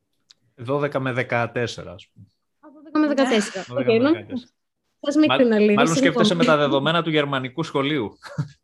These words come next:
Speaker 2: Ναι, μπορεί.
Speaker 1: Ναι.
Speaker 2: Σας μίκρινα. Ναι, οπότε, ε, είστε, λοιπόν, πιο κοντά σε αυτό που θέλω να σας πω. Ε, φτάνοντας, ε, στην Ελλάδα, ε, και τελειώνοντας με τη, με το σχολείο σας, μπορείτε να πάτε στο πανεπιστήμιο,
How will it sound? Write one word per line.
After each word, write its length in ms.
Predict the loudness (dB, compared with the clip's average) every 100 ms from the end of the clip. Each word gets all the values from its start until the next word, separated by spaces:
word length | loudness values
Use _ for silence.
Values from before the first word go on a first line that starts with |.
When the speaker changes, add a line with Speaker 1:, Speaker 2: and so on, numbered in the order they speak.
| _
Speaker 2:
Ναι, 400 | 2 4 4 2
μπορεί. 440 | 0 2 4 6 4 4 4 2 0 -6 -6
Speaker 1:
Ναι. 300 | -6 -6 -8
Speaker 2:
Σας 320 | _ 0 0 2
μίκρινα. 380 | 0 0 -6 -6 -20 _
Ναι, 340 | -2 0 -2 -2
οπότε, 420 | -4 -2 -6 -4 -6 -6
ε, 100 | -12
είστε, 320 | -6 -4 -2
λοιπόν, 440 | 0 -2 -2 -4 -4
πιο 180 | -4
κοντά 280 | -4 -2 -2
σε 120 | -4
αυτό 200 | -10 -8
που 140 | -8 -8
θέλω 280 | -8 -6 -6
να 140 | -8
σας 260 | -10 -14 _
πω. 120 | -4 -4 -6 _ _ _
Ε, 220 | -2 -2
φτάνοντας, 680 | 0 2 2 2 2 2 0
ε, 200 | 0 0
στην 240 | 2 2
Ελλάδα, 760 | 2 2 0 0 0 0 -2 -6 -8
ε, 120 | -4
και 280 | -2 -4 -6 _ _
τελειώνοντας 540 | 0 2 2 0 0
με 100 | 0
τη, 380 | 0 0 0 0
με 100 | -2
το 80 | -2
σχολείο 440 | -6 -4 -2 0
σας, 240 | -2 -4 -2
μπορείτε 240 | -2 0
να 100 | 0
πάτε 220 | -2 -4
στο 140 | -6 -6
πανεπιστήμιο, 880 | -6 -6 -6 -10 -4 0 2 2